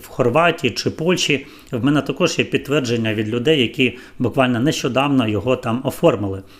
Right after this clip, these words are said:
Тобто цей пул солідарності — це зовсім інша система, це новий механізм зараз Європейського Союзу, який стосується розподілу мігрантів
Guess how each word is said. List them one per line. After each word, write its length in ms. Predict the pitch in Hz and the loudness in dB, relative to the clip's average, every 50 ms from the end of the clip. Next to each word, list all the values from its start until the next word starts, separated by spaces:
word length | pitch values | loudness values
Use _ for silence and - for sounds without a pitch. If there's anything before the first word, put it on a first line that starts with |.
| - - - - - | -20 -20 -12 -2 2
Тобто 260 | 202 170 - - 123 | 2 2 4 2 -2
цей 200 | - - 220 202 | 0 2 0 2
пул 220 | - 220 190 143 | 4 4 2 2
солідарності — 760 | - - 165 156 165 165 214 220 208 196 185 165 - - 151 | 2 0 0 0 4 4 4 4 4 2 0 -2 -2 -2 -4
це 160 | 139 - 165 143 | -2 2 2 2
зовсім 460 | 127 151 175 131 - - - 123 143 | 2 2 0 0 0 -2 -2 -2 0
інша 320 | 170 156 139 127 - 131 107 | 2 2 2 2 2 -2 -2
система, 540 | - 160 151 - - 214 208 185 175 143 | -2 -4 -4 0 2 2 2 4 2 -2
це 220 | - - - 147 131 | -4 -2 -2 0 0
новий 380 | 135 147 139 156 165 147 139 | 0 0 0 0 0 0 0
механізм 760 | 123 113 143 - - - 160 160 160 151 127 101 101 104 117 | 0 0 0 -2 -2 -4 -2 0 2 2 2 2 0 -2 -4
зараз 440 | 104 101 120 113 107 107 98 - - | -2 0 0 0 2 0 -2 -2 0
Європейського 640 | 120 123 123 131 - - 147 131 - - 165 160 165 | 2 2 2 2 0 0 -2 -2 2 0 0 0 0
Союзу, 460 | - - 202 196 226 214 - 175 160 | 0 0 2 2 2 2 2 2 0
який 220 | 131 131 - 196 | 0 4 4 2
стосується 640 | 196 - - - - - 175 175 170 - - 131 127 | 4 4 0 0 2 2 0 0 0 2 2 4 4
розподілу 640 | 175 165 - - - 180 175 165 131 120 117 113 110 | 4 0 -2 -2 -2 2 4 4 6 6 4 4 4
мігрантів 560 | 117 143 - - 190 190 185 180 - 180 160 | 6 6 6 6 6 0 -4 -6 -6 -8 -8